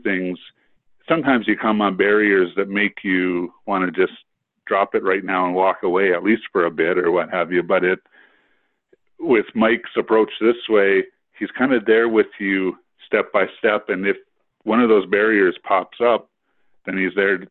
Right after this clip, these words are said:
prepared to talk through it and remove it or figure out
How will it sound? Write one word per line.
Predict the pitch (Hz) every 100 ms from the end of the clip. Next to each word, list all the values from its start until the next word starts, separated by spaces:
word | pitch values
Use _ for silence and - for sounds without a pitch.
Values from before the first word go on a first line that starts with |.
| -
prepared | 92 98 98 95 90
to | 101 90 90
talk | - 95 90 -
through | 98 92
it | 92
and | 90 90 90 87
remove | 92 92 92 95
it | 92 92
or | 87 87 - - _ _ _
figure | 107 92 95
out | 95 92 -